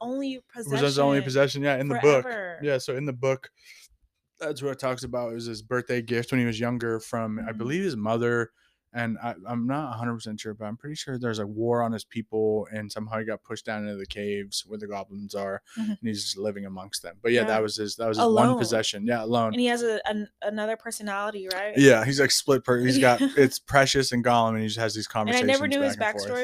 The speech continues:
Speaker 1: backstory, but I
Speaker 2: Yeah.
Speaker 1: am obs-, like, I love him.
Speaker 2: Yeah, you love Gollum,
Speaker 1: <laughs>
Speaker 2: which is so funny to me,
Speaker 1: I just
Speaker 2: dude,
Speaker 1: want
Speaker 2: 'cause I
Speaker 1: him to
Speaker 2: hate
Speaker 1: have
Speaker 2: the
Speaker 1: his
Speaker 2: little
Speaker 1: ring.
Speaker 2: fucker. No, I don't. I don't.
Speaker 1: <laughs>
Speaker 2: I don't like him. I think he's a cheap prick.
Speaker 1: <laughs> No.
Speaker 2: Um, <laughs> you try to take off my boy Bilbo, dude. Bilbo Baggins, dude.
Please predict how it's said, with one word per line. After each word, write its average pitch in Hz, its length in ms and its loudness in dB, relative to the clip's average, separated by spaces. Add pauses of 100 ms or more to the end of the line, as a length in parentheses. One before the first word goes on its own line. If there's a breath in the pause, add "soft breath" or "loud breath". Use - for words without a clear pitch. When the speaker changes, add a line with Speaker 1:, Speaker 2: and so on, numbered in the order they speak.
Speaker 1:
backstory, - 40 -18
but 214 160 -6
I 202 400 -4
Speaker 2:
Yeah. 107 300 -2
Speaker 1:
am 196 140 -14
obs-, - 300 -20
like, 190 200 -10
I 190 80 -2
love 185 240 -4
him. - 200 -20
Speaker 2:
Yeah, 123 120 6
you 120 140 6
love 117 240 2
Gollum, 117 340 4
Speaker 1:
<laughs> - 20 0
Speaker 2:
which 147 120 2
is 165 160 2
so 139 240 8
funny 117 280 2
to 117 120 2
me, 107 240 0
Speaker 1:
I - 80 0
just - 60 4
Speaker 2:
dude, - 80 0
Speaker 1:
want - 120 0
Speaker 2:
'cause - 80 4
I 123 40 4
Speaker 1:
him - 20 -2
to - 60 0
Speaker 2:
hate 117 40 4
Speaker 1:
have 110 80 2
Speaker 2:
the 104 60 -4
Speaker 1:
his 107 80 0
Speaker 2:
little 104 160 0
Speaker 1:
ring. 247 100 -4
Speaker 2:
fucker. 104 440 -4
No, 135 140 4
I 185 140 4
don't. 156 460 4
I 123 100 0
don't. 139 340 2
Speaker 1:
<laughs> - 680 -4
Speaker 2:
I 127 60 -2
don't 131 100 2
like 127 220 4
him. 110 100 -2
I 92 160 -6
think 123 180 0
he's 113 160 -2
a 107 40 -14 (220)
cheap - 380 -2
prick. 123 220 0 (160)
Speaker 1:
<laughs> - 160 0 (220)
No. 135 180 6 (260)
Speaker 2:
Um, 127 200 4
<laughs> - 540 -8
you 147 80 -2
try 190 200 8
to - 60 0
take 214 160 8
off 214 100 6
my 196 160 4
boy 165 280 6
Bilbo, 131 560 2
dude. 110 320 -2 (360 loud breath)
Bilbo 185 440 10
Baggins, 147 760 2
dude. 156 360 0